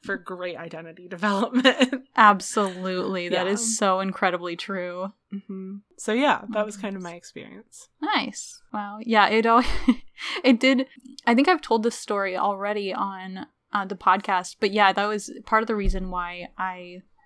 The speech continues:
Speaker 2: when I initially came out to my parents,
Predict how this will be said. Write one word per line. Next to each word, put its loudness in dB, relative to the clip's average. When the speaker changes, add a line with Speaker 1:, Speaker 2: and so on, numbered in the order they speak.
Speaker 2:
when 0
I 0
initially -4
came -10
out -2
to -8
my -6
parents, -8